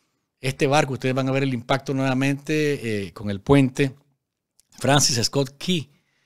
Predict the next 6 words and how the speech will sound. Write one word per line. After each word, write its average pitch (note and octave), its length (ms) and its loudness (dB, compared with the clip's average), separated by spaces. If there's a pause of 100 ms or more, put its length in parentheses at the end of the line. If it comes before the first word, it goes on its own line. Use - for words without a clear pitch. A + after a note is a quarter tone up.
(300)
en G#2 600 -8
Baltimore. B2 560 2 (1200)
Dos C#3+ 360 0
punto F#3 600 -6
cinco G#3 600 -2
kilómetros E3+ 1040 -4